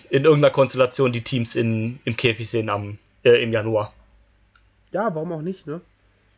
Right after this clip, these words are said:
Speaker 2: Ähm, ist natürlich die Frage, ob, ähm, Mark Davis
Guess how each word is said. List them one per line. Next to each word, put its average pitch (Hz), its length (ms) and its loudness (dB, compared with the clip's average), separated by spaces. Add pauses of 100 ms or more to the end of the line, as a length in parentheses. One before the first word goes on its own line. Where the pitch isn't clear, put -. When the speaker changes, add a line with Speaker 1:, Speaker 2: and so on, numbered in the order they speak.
(120)
Speaker 2:
Ähm, 165 400 -2 (120)
ist 180 140 -10
natürlich 185 260 -4
die 190 60 -10
Frage, 190 320 -2
ob, - 320 -10
ähm, 147 840 -4 (480)
Mark 156 180 -10
Davis 214 600 0